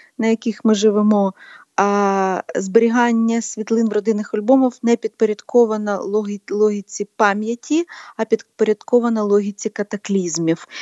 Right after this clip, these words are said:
Я не сподівалась на фото до Другої світової, тому що люди вставали і виходили св-, зі свого дому, і потім і не залишали нічого, і поверталися, і дому не було. А я, м,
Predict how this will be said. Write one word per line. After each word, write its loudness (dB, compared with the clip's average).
Я 6
не 8
сподівалась 0
на -8
фото -4
до -2
Другої 0
світової, 0
тому -8
що -10
люди 2
вставали 2
і -4
виходили -6
св-, -18
зі -10
свого -6
дому, 0
і 2
потім 2
і -2
не 2
залишали -2
нічого, 2
і -2
поверталися, 0
і -2
дому -4
не -2
було. 4
А -2
я, 0
м, 0